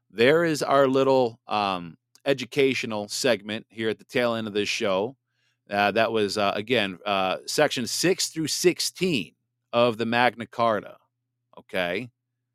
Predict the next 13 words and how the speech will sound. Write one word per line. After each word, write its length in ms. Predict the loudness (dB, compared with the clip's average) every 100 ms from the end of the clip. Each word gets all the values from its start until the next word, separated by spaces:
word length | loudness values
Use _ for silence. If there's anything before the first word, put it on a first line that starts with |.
| _ _ _
six 400 | -4 -2 -2 -2
through 160 | -4 -4
sixteen. 640 | -4 -6 -6 -4 -2 -4 _ -16 -4
And 180 | -4 -2
in 220 | -2 -2
the 100 | -2
show 280 | 0 2 2
notes, 280 | 0 -2
I 140 | -2 -2
will 440 | 2 2 2 0 _ _ _ _ _
have 400 | 2 4 2 0 _
a 320 | -2 -2 -2 -6 _ _ -10
link 440 | -2 0 -2